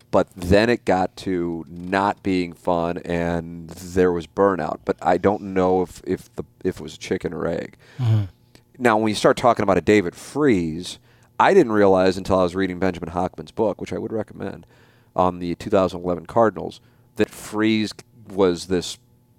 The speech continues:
Speaker 1: Blaine Gabbert-like guy with baseball early on. I didn't know that. Um, I had no idea, actually, until I read that. And if I did, I just didn't remember it. But
Speaker 2: Mm-hmm.
Speaker 1: and then he got burnout.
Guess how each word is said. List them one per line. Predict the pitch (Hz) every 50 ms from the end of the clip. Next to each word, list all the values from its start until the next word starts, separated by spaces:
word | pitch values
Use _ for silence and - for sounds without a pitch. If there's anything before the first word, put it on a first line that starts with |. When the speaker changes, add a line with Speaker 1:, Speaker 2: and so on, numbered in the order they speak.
| _ -
Speaker 1:
Blaine | 101 85 - 92 92 92 92 90 85
Gabbert-like | 87 87 90 90 87 95 - - 85 85 87 -
guy | - 90 85 85 85 85 85 87 85 90 - -
with | 85 85 _ -
baseball | 135 151 139 - - - 85 87 87 90 - -
early | 98 98 98 92 85 82 90
on. | 92 90 85 - 90
I | 95 101
didn't | 110 101 87 85
know | 87 92 92 90
that. | - - - - - - _ _ _ _ _ _ _ _ _ -
Um, | 82 85 87 85 80 - - - - - _ _ _ _ _ _ _ _ _ _ _ _ _ _ _ - -
I | 101 98 98 90 80
had | 85 85 90
no | 90 95 101 107 98
idea, | 95 87 - 82 85 82
actually, | 82 80 - - 92 87
until | 85 - 92
I | 87
read | 85 90 95 95 87
that. | - - - 87
And | 87
if | 87 -
I | 85 85
did, | - 95 90 87 _ _ _ _ - 85
I | 80 85 85 -
just | - 90 - -
didn't | - - 71 80
remember | 82 82 92 98 92 85 - -
it. | - - _ -
But | - - 113
Speaker 2:
Mm-hmm. | 107 107 101 92 - _ _ _ _ _ _ _ _ _ -
Speaker 1:
and | 117 120
then | 131 123
he | 117
got | 113 107 -
burnout. | - 214 226 165 104 82 - -